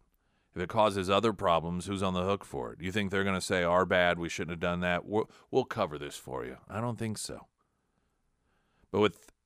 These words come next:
A one Custom Car Care, there is work that is done, and if two and a half years, thirty thousand miles down the road, something goes wrong with that, you know, maybe the part fails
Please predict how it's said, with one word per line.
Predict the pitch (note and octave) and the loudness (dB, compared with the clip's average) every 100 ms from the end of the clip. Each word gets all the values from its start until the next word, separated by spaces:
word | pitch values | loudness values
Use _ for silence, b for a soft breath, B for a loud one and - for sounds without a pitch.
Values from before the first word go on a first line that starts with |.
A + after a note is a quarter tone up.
| - | 2
A | B2+ | 4
one | C3 | 4
Custom | A#2 B2 - F#2 | 4 2 0 -4
Car | A2+ A#2 | 2 2
Care, | - - - - _ _ _ _ _ _ _ _ _ _ _ _ _ _ _ _ _ _ _ _ _ _ | 0 -12 -16 -20 _ _ _ _ _ _ _ _ _ _ _ _ _ _ _ _ _ _ _ _ _ _
there | G2 G2 | 2 2
is | F#2+ F2 D#2+ D#2 - - _ | 4 2 -2 -6 -8 -12 _
work | F2 G#2 G#2+ - - | 0 0 0 -8 -10
that | F#2 | -6
is | F2 E2 | -4 -4
done, | F#2 D#2+ D2 F#2+ - _ _ _ _ _ _ - | 0 0 0 -6 -14 _ _ _ _ _ _ -6
and | F2+ | -2
if | F#2 - - - _ _ _ | -2 -4 -16 -20 _ _ _
two | - | -6
and | G#2 | -4
a | F#2+ | -2
half | G2+ F#2+ - | 0 -2 0
years, | G2 G2+ G2+ | 2 2 2
thirty | - G2+ F#2+ | -2 -2 -2
thousand | - F#2+ F#2+ F#2+ | 0 2 2 0
miles | F#2 F2+ F2 | 0 0 -2
down | F#2 F2 | -4 -4
the | E2 | -4
road, | D#2+ F2 F#2 G2 - B B | -2 0 0 -2 -6 B B
something | - G2+ G#2+ | -4 -2 0
goes | F#2+ E2 | -2 -2
wrong | F2 F2 E2+ D#2 | 0 0 0 -2
with | D#2+ F2+ | -2 -4
that, | E2+ E2 E2 D2+ G2 - - _ _ _ _ - | -6 -2 0 2 2 -2 -16 _ _ _ _ -20
you | B1+ | -14
know, | D2 | -10
maybe | D#2 D#2+ | -10 -8
the | D#2+ | -10
part | - G2+ F#2 - _ _ | -2 2 2 0 _ _
fails | - A2+ G2+ F2 F2+ G#2+ - | -4 0 0 0 -4 -6 -12